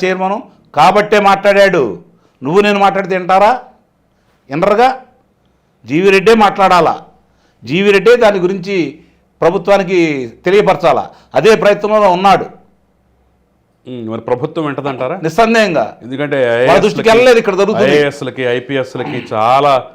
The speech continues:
Speaker 2: ఆ, ఫ్రెండ్లీ గవర్నమెంట్ అని పేరుంది కదా.
Speaker 1: తప్పు చేసిన వాళ్ళని భుజాన వేసుకునే చంద్రబాబు నాయుడు గారు.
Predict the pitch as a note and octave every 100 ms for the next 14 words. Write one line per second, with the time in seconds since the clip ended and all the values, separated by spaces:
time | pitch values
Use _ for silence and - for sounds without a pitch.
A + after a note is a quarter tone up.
0 | _ _ - A2 G#2+ G#2+ G#2+ - B2+ B2+
1 | D#3 D3+ D#3 C3 C3+ C3+ C3+ B2 B2 A#2
2 | B2 A#2 G2 F#2+ G2+ - _ _ _ _
3 | _ _ B2+ D#3+ E3+ F3 E3 E3 E3+ D3+
4 | E3 E3 D#3 D#3 D3+ C#3+ C#3 C#3+ C3+ B2+
5 | B2+ B2